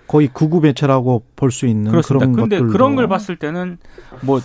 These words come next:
Speaker 2: 진보냐 보수냐 이거와 상관없이 이번 인사에 대해서 다 비판을 하고 있다라는 건데
Speaker 1: 음.
Speaker 2: 인식이 좀 바뀌어야 되지 않을까 싶습니다.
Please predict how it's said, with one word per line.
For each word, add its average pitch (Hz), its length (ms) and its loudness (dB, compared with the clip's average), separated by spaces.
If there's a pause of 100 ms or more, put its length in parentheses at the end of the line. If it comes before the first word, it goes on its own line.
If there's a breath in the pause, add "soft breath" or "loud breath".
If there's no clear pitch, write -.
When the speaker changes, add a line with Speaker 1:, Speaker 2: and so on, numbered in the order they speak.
(140)
Speaker 2:
진보냐 185 560 2
보수냐 151 460 4
이거와 202 280 2
상관없이 233 480 0
이번 139 220 0
인사에 170 260 0
대해서 123 220 -4
다 123 120 -2
비판을 185 440 -2
하고 185 180 0
있다라는 120 500 2
건데 101 480 2
Speaker 1:
음. 117 240 -4 (280 loud breath)
Speaker 2:
인식이 180 280 2
좀 180 100 0
바뀌어야 - 320 -2
되지 151 160 0
않을까 95 220 -4
싶습니다. - 460 -12